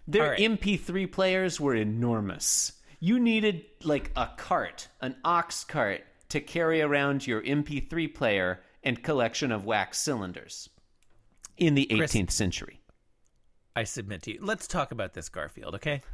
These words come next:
Speaker 1: I'm glad that you finally have submit to me.
Speaker 2: <laughs> In, in,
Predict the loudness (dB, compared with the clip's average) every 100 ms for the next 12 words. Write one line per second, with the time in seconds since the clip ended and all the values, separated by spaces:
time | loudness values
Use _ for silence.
0 | -4 2 4 6 4 4 2 2 2 4
1 | 4 4 4 2 0 -2 -2 0 0 0
2 | -2 -2 0 -2 -2 -4 -4 -4 -2 -4